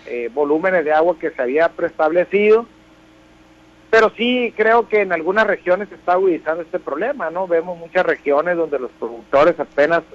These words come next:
llevan solamente dos riegos de auxilio y, pues, están batallando para dar, eh, un tercero, que acuer-, que recordemos que en otros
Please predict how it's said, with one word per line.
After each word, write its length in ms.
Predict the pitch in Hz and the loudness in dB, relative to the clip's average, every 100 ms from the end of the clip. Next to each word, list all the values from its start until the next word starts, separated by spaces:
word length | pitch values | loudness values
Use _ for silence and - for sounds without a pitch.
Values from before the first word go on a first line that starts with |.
| - | -12
llevan 480 | 131 143 156 170 160 - - _ _ - | 0 2 4 2 0 -14 -20 _ _ -4
solamente 800 | 139 160 151 156 160 175 165 139 | 0 0 2 -2 0 2 2 2
dos 180 | 147 156 | -2 0
riegos 320 | 160 165 175 | 2 4 2
de 60 | |
auxilio 720 | 143 - 143 139 170 185 180 147 | 0 -2 -2 -2 2 2 4 2
y, 260 | 127 107 104 - | -2 -12 -20 -20
pues, 120 | 98 - - | -20 -20 -8
están 180 | 107 123 | -4 0
batallando 640 | 202 151 123 160 220 220 | 2 4 4 4 2 -2
para 320 | - 143 113 | -2 -2 -2
dar, 320 | 120 151 170 160 _ - _ _ - | -2 -2 -4 -12 _ -20 _ _ -12
eh, 140 | 113 | -10
un 180 | 110 151 | -6 -6
tercero, 720 | 160 190 165 - 151 175 220 196 | 2 2 2 2 2 4 0 -4
que 160 | 165 139 | -6 -6
acuer-, 360 | - 135 117 - | -4 -6 -8 -10
que 80 | 139 | -6
recordemos 720 | 135 135 127 120 135 165 196 - | -4 -4 -6 -4 -2 -2 -4 -6
que 260 | 160 139 127 | -4 -4 -4
en 100 | 139 | -8
otros 400 | 160 185 180 | -6 -4 -4